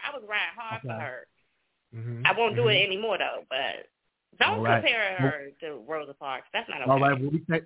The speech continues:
Speaker 2: we thank you so very much for calling in. This was a former wino calling in, giving their
Speaker 1: Former
Speaker 2: opinion
Speaker 1: wino.
Speaker 2: on, uh, uh, Tasha K. Thank you, sister. Okay.
Speaker 1: All right.
Speaker 2: All
Speaker 1: Y'all
Speaker 2: right.
Speaker 1: have a good day.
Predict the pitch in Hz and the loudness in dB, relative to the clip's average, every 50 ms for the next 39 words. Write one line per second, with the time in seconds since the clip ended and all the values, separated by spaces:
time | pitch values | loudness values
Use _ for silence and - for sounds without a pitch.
0 | - 110 123 123 123 143 143 147 - - 147 139 131 - 139 135 131 135 135 139 | -4 -6 -6 -4 0 0 0 0 0 -2 -2 -2 0 0 -2 0 2 2 2 2
1 | 135 135 135 139 135 - 131 120 - 139 135 135 135 135 139 139 131 127 120 113 | 2 2 0 0 0 -2 -6 -2 2 4 6 6 6 4 0 0 0 -2 -2 0
2 | 117 151 165 165 165 156 151 147 139 135 131 - - 202 214 240 269 269 247 208 | 2 2 2 2 0 0 0 0 2 0 -2 -2 0 4 6 6 6 6 4 4
3 | 185 160 156 151 151 147 139 131 127 123 123 117 113 117 - _ - - - - | 4 4 6 6 6 6 4 2 0 0 0 0 -2 -6 -12 _ -20 -20 -20 -20
4 | _ _ - - 160 156 156 156 160 156 151 147 143 139 135 135 135 127 127 143 | _ _ -2 4 6 6 6 6 4 2 0 0 -2 -2 -2 -4 -4 -4 -4 -2
5 | 143 143 139 143 247 277 302 302 285 240 151 135 - 180 170 165 160 143 131 131 | -2 -2 2 4 6 6 6 4 2 0 2 2 4 4 4 2 2 -2 -2 0
6 | 131 131 127 127 123 123 _ _ _ 127 131 131 131 135 - 127 127 123 - 147 | 2 2 2 0 -4 -8 _ _ _ 2 4 4 4 2 0 -2 -2 2 4 2
7 | 131 127 - - - 135 123 123 127 147 156 151 151 156 127 - - 135 123 123 | 2 2 0 -4 -4 -4 -4 0 2 0 0 2 0 -4 -6 -4 -2 -2 -2 -2
8 | 123 - 123 117 113 - _ _ _ _ _ _ _ _ _ - 165 175 190 170 | -4 -4 -4 -4 -4 -4 _ _ _ _ _ _ _ _ _ 2 4 4 4 2
9 | - 185 147 135 127 113 110 104 - 165 - - - 202 202 208 214 196 208 226 | 0 -2 -2 -2 -2 -4 -6 -8 -2 -2 0 2 2 2 2 2 4 4 4 4
10 | 233 240 220 233 214 175 226 233 226 233 240 220 220 202 180 160 147 151 185 | 4 4 4 4 4 2 2 0 -6 -10 -10 -8 -6 -6 -6 -6 -8 -10 -14